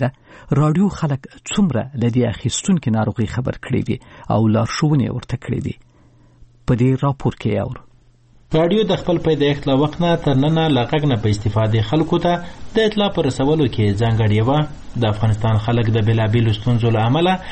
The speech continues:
Speaker 2: ټیکنالوژۍ ته زیات لاسرسی نه لري. ناامنۍ او د برېښنا نشتوالی هغه څه دي چې انټرنیټ ته یې د خلکو لاسرسی لا پسې محدود کړی. ښایي همدا لامل وي چې په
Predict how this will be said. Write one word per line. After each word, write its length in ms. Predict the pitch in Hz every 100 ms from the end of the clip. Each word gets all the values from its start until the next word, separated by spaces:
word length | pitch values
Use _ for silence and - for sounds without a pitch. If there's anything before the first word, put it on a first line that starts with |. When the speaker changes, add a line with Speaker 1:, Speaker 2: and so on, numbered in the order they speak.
| - -
Speaker 2:
ټیکنالوژۍ 640 | - 202 196 180 180 175 202
ته 80 | 160 135
زیات 280 | 151 170 170
لاسرسی 720 | 143 117 120 113 - 151 151
نه 200 | 151 156
لري. 320 | 147 107 113 131 135 - - 185
ناامنۍ 400 | 196 190 190 190 180
او 80 | 156
د 40 | 147
برېښنا 340 | 135 131 151 147
نشتوالی 500 | 135 - 135 135 139
هغه 280 | 135 170 113
څه 140 | -
دي 120 | 104 104
چې 180 | 127 123 123 - - - 131
انټرنیټ 500 | 120 120 107 139 147
ته 80 | 170
یې 100 | 180 151
د 100 | 123
خلکو 300 | 175 165 143
لاسرسی 560 | 113 101 - 110 135 139
لا 160 | 151 139
پسې 200 | 104 - 104
محدود 300 | 101 104 107 -
کړی. 240 | 117 131 143 - - -
ښایي 220 | 226 214 170
همدا 280 | 180 185 190
لامل 360 | 185 180 190 127
وي 100 | 101
چې 100 | 113 107 107 -
په 60 | -